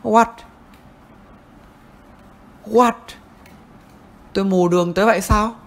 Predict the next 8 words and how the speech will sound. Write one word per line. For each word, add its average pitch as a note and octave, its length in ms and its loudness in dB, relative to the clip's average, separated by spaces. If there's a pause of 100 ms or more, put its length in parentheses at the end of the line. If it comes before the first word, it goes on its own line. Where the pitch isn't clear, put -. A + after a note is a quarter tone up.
(4000)
Tôi G3+ 100 -4
mù F#3 200 0
đường F3 200 2
tới G3 80 0
vậy A3 160 2
sao G#3+ 240 0
anh G#3+ 100 -2
em? A3+ 260 -2